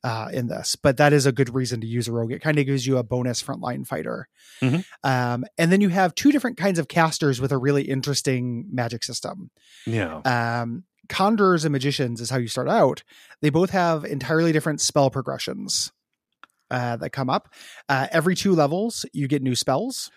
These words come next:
Speaker 2: Mm-hmm.
Speaker 1: Uh, we'll talk about how you learn them and stuff when we talk about town exploration. But the in-, interesting thing is you multi-class them.
Speaker 2: Yeah.
Speaker 1: Um, they can turn into, uh, two other classes.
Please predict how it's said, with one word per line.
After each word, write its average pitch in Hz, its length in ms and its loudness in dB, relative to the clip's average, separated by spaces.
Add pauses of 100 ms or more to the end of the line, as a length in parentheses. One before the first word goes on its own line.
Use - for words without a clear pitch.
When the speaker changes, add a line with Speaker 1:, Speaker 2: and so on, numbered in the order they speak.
(280)
Speaker 2:
Mm-hmm. 120 240 0
Speaker 1:
Uh, 139 140 -2
we'll 135 100 -2
talk 139 180 -2
about 135 100 -2
how 127 60 -2
you 123 120 -2
learn 131 200 0
them 131 100 0
and 127 80 -2
stuff 139 220 -2
when 135 40 -2
we 120 40 -4
talk 127 120 -4
about - 140 -8
town 233 200 -2
exploration. 127 580 -4 (380)
But 160 80 0
the 156 140 2
in-, 180 160 -2
interesting 226 420 0
thing 170 120 2
is 135 140 0
you 135 80 2
multi-class - 600 -2
them. - 240 -10 (340)
Speaker 2:
Yeah. 113 220 -2 (100)
Speaker 1:
Um, 120 500 -2
they 139 200 2
can 151 160 -2
turn 160 560 2 (100)
into, 131 800 0 (260)
uh, 123 240 0
two 175 220 0
other 131 220 0
classes. - 680 -6